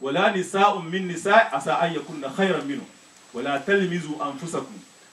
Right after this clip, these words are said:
wa la tanabazu bil alqab, bisa lismul fusuq ba'da al iman,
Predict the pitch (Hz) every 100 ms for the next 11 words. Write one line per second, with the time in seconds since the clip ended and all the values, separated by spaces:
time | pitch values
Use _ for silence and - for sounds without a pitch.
0 | 117 139 196 202 185 190 185 160 156 147
1 | 135 143 180 185 185 - - - - 202
2 | 226 165 175 - 156 151 135 - 196 -
3 | 127 135 131 117 120 117 117